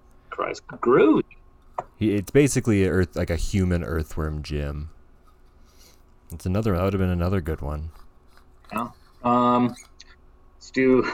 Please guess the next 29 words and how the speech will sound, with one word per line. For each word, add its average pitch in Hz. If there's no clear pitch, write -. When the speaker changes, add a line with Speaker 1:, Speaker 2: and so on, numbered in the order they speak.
Speaker 1:
<laughs> -
numbers 123
one, 110
one 113
to 113
ten, 107
three 101
hundred. 202
Speaker 2:
Three 139
hundred. 113
Pick 113
a 113
number. 117
Speaker 1:
Uh, 104
two. 131
Speaker 2:
Three. 101
You've 90
been 92
off 101
zero. 107
You 107
see, 123
you're 120
clo-, 131
you're 113
getting 131
close, 156
though. 82
<laughs> -